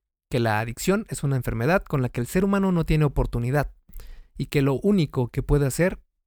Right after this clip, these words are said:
es abstenerse un día a la vez. Este mensaje es absorbido por nuestra cultura al punto de saber con certeza que no podemos luchar contra esto. Así que, para resumir estos cuatro factores,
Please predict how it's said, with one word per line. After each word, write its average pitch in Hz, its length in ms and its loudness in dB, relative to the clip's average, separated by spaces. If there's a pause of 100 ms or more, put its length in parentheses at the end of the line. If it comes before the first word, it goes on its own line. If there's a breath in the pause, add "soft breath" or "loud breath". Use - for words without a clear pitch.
es 143 320 -4
abstenerse 143 800 0
un 139 160 0
día 127 220 2
a 120 160 -6
la 107 120 -4
vez. 123 240 -6 (760)
Este 151 220 -4
mensaje 180 560 2
es 156 140 -2
absorbido 160 600 0
por 131 200 0
nuestra 123 300 -2
cultura 185 500 0 (440 soft breath)
al 143 140 -2
punto 196 300 2
de 160 80 4
saber 147 320 2
con 147 160 0
certeza 165 640 -4
que - 200 -4
no 156 200 2
podemos 143 420 2
luchar 120 380 -4
contra 117 300 -4
esto. - 300 -8 (840)
Así 135 200 -2
que, 143 380 4
para 139 240 6
resumir 147 480 2
estos 143 280 -4
cuatro 131 300 -2
factores, 214 540 -4